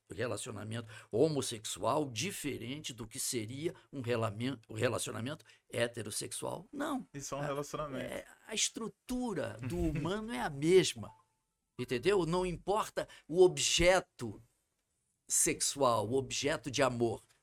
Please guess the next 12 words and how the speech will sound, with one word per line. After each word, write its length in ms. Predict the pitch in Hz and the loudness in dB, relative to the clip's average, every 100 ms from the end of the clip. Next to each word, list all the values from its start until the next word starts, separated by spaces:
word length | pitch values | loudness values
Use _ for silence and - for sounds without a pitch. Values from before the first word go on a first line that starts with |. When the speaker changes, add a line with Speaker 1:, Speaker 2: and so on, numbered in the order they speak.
| _ _ _ _ | _ _ _ _
Speaker 1:
porque 200 | 135 - | -6 -4
a 40 | |
estrutura 880 | 147 - - 127 - - 190 160 110 - | -4 -4 -6 -10 -8 -6 -2 -2 -4 -4
é 120 | 127 | -4
a 80 | 120 | -4
mesma. 560 | 113 120 107 107 143 | -4 -4 -6 -8 -10
Então, 340 | 170 - 226 233 | -10 -2 0 0
o 80 | 226 | -6
que 100 | - | -6
acontece 540 | - 175 151 185 170 156 | -6 -6 -6 -4 -4 -6
numa 240 | 139 127 | -8 -6
relação 640 | 113 131 117 - 127 117 | -6 -4 -4 -4 -6 -6